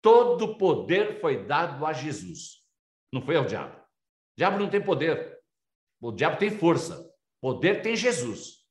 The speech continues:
E ele tem poder. Para dizer basta, vai bastar. O, o dia que ele dizer acaba, para, pa-, vai parar. E nós vamos sobreviver isso. Eu tenho fé, eu tenho muita fé. Eu digo na igreja, e lá na imad também,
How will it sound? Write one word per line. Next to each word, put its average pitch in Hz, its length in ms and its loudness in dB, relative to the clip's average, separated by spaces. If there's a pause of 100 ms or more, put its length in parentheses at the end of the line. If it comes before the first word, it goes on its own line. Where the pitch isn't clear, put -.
(300)
E 135 240 0
ele 240 340 6
tem 180 260 -4
poder. 123 520 -4 (140)
Para 196 120 -4
dizer 170 260 0
basta, 180 420 2
vai 277 180 0
bastar. 285 540 -4 (580)
O, - 80 -6 (140)
o 160 40 2
dia 214 200 -2
que - 60 -4
ele 214 100 0
dizer 147 180 -2
acaba, 156 500 2
para, 120 580 0 (160)
pa-, 247 200 0
vai 220 180 -4
parar. 262 580 -2 (220)
E 151 100 -12
nós 185 220 0
vamos 208 220 0
sobreviver 208 600 0
isso. 202 300 -8 (320)
Eu 117 140 -8
tenho 139 180 2
fé, 135 680 0
eu 107 80 -8
tenho 175 140 0
muita 190 280 2
fé. - 320 -10 (420)
Eu 131 100 0
digo 165 200 -2
na 170 100 4
igreja, 139 640 -2
e 101 40 -8
lá 117 340 0
na 117 120 -2
imad 120 440 0
também, 135 500 -4